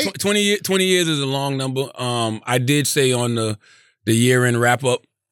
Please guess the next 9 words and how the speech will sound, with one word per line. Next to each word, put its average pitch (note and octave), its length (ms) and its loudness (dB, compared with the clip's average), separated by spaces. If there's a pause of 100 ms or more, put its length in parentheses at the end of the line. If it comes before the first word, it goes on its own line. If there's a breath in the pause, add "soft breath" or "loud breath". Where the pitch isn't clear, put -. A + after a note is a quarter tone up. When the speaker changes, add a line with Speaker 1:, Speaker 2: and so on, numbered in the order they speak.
(120)
Speaker 2:
um, G#2+ 260 0
the G2+ 80 -2
pull-up, B2 420 0
I G#2+ 100 -2
said A2+ 240 -2
the G#2+ 60 0
most A#2 340 0
influential, B2 800 -2 (640)
uh, G2+ 380 -2